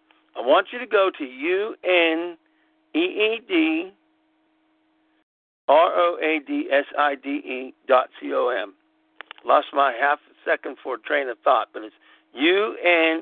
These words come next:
E E D R O A D S I D E dot com. Now, I want you to go there. There are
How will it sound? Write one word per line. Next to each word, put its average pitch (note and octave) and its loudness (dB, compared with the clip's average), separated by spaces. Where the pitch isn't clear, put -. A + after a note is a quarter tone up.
E D3+ -6
E E3 -2
D D3 0
R D3+ 4
O D#3 0
A C#3+ -4
D C3+ -10
S B2+ -2
I B2 4
D B2 -16
E C#3+ -4
dot A2+ 2
com. D#3 0
Now, D#3+ 4
I D#3 -4
want G#3 0
you C4+ -8
to B3+ -10
go A3 2
there. C3+ -8
There D#3 4
are D3 2